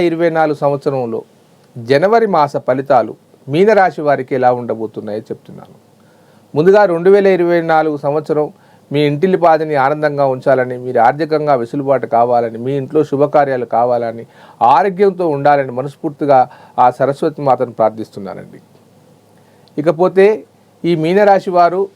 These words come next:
పూర్వాభద్ర ఒకటో పాదం, ఉత్తరాభద్ర నాలుగు పాదాలు, రేవతి నాలుగు పాదాలు మీనరాశిలోకి వస్తాయి. పూర్వాభద్ర ఒకటో పాదం వారికి గురు మహర్దశతో ప్రారంభమవుతుంది వీరి జీవితం.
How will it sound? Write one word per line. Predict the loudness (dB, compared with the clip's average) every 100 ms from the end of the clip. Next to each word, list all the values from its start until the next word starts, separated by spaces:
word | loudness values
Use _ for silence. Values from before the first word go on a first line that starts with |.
| _
పూర్వాభద్ర | 0 2 4 4 2 0 2 2
ఒకటో | 0 -2 2
పాదం, | 2 2 -4 -10 _ _ -8
ఉత్తరాభద్ర | 0 2 4 2 2 -2 0
నాలుగు | 0 0 2
పాదాలు, | 2 2 0 -4 -10 -4 0
రేవతి | 0 0 0 0
నాలుగు | 0 0
పాదాలు | 0 0 -2 -4 -8
మీనరాశిలోకి | -6 -4 -6 -8 -14 -16
వస్తాయి. | _ -20 -20 _ _ _ _ _ _ _ _
పూర్వాభద్ర | 2 4 6 4 2 2 0 0
ఒకటో | 0 0 4
పాదం | 2 2 0
వారికి | 0 0 -8 -10 _ _ _ -6
గురు | 2 2 2
మహర్దశతో | 0 0 -2 -4 -2 -2 0
ప్రారంభమవుతుంది | 0 0 -2 -2 -2 -2 -6 -2
వీరి | -2 -2
జీవితం. | -2 -2 -4